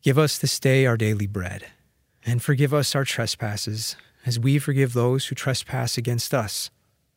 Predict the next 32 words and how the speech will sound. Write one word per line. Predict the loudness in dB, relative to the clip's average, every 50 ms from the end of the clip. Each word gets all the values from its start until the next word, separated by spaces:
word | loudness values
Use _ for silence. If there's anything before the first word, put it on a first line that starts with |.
| _ _ _ -6
And | -2 2 4
lead | 6 6 6
us | 4 4 2 2
not | 2 4 4 4
into | 4 2 2 2 0
temptation, | 0 2 2 2 2 2 2 2 2 2 0 0 0 -2 -2 -4 -8 _ _ _ _ _ _ _ _
but | -6 -4
deliver | -2 0 2 2 2 4 4
us | 4 2 2 0
from | 0 0 0 0 0 0
evil. | -2 -2 -2 -2 -2 -4 -6 -6 -10 -14 _ _ _ _ _ _ _ _ _ _ _ _
For | _ -6 -2 0
thine | 2 4 4 4 4 4
is | 2 2
the | 0 -2
kingdom, | 0 2 2 2 4 4 4 2 2 0 0 -2 -4 _
and | -6 -4 -4
the | -4
power, | -4 -2 0 0 2 2 2 2 0 0 -2 -6 _ -10
and | -8 -8
the | -6
glory, | -4 -2 -2 0 2 2 2 0 0 -2 -4 -8 _ _ _
forever | -10 -6 -4 -2 0 2 2 2
and | 2 2
ever. | -2 -4 -6 -10 -14 -16 _ _ _ _ _ _ _ _ _ _ _ -2
Amen." | -2 0 0 -2 -4 -6 -12 -16 _ _ _ _ _ _ _ _ _ _ _ _ _ _ _ _ _ _ _ _ _ _ _ _ _ _ _ _ _ _ _ _ _ _ _ _ _ _
Receive | -6 -2 0 2 4 4 4
the | 4
blessing | 4 4 4 2 2 2 2 4 4
of | 4 2
the | 2 0
Lord. | 0 0 -2 -4 -4 -8 -10